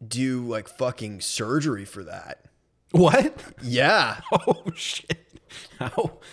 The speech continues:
Speaker 2: how, uh, wow. Is there a coin just, like, sitting in me somewhere? <laughs>
Speaker 1: There honestly might be, bro.
Speaker 2: Oh my God. What a stupid story. I mean, I was a kid, so what are you gonna do? Sometimes when you're a kid, it makes sense. Like,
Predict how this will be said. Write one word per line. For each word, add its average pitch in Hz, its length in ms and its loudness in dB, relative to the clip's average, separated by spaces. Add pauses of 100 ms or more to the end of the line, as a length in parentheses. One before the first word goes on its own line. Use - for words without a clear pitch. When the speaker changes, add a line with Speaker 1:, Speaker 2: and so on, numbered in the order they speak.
(140)
Speaker 2:
how, 123 360 -2
uh, 98 380 -2 (800)
wow. 143 500 -10 (580)
Is 107 120 -12
there 156 140 -4
a - 40 -12
coin 107 320 -8
just, - 180 -12
like, 82 160 -14
sitting 90 380 -14
in 120 100 -10
me 131 100 -10
somewhere? 151 520 -6
<laughs> 170 320 -6 (1300)
Speaker 1:
There 147 160 4
honestly 170 480 6
might 120 280 2
be, 110 140 -4
bro. 107 460 -4
Speaker 2:
Oh 107 140 -12
my - 280 -20
God. - 440 -16 (420)
What 156 140 -8
a 92 80 -10
stupid 80 600 -14
story. 67 680 -20
I 101 60 -10
mean, 120 180 -4
I 110 80 -2
was 107 140 -4
a 92 60 -14
kid, 65 320 -20
so - 180 -18
what 87 120 -12
are 82 40 -12
you 80 140 -16
gonna 71 120 -18
do? - 320 -20 (600)
Sometimes 107 300 -8
when 123 100 -4
you're 117 140 -4
a 95 40 -8
kid, 117 240 -8
it 92 80 -8
makes 90 240 -10
sense. 98 440 -12
Like, 80 420 -14